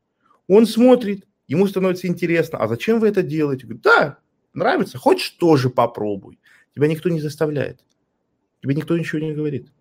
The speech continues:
тебе никто не обязывает,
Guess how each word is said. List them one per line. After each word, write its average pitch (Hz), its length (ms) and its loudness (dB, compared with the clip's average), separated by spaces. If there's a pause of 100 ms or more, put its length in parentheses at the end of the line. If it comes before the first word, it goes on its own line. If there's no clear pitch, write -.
(920)
тебе 127 640 0 (320)
никто 151 800 -2
не 160 80 0
обязывает, 127 680 2